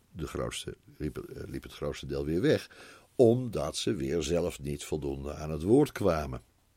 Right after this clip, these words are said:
Ik maakte dus dezelfde fouten als ik in Ter Apel had gemaakt. En ik had weer de gemeente verkeerd ingeschat. En uiteindelijk kwam het tot een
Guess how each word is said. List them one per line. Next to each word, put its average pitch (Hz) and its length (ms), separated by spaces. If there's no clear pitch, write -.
Ik 117 180
maakte 104 300
dus 90 220
dezelfde 85 500
fouten 85 520
als 78 180
ik 78 100
in 78 140
Ter 73 160
Apel 123 320
had 87 160
gemaakt. 76 460
En 90 100
ik 87 100
had 87 140
weer 127 240
de 139 80
gemeente 80 460
verkeerd 71 520
ingeschat. 78 600
En 76 100
uiteindelijk 73 420
kwam 69 180
het 69 120
tot - 200
een 69 180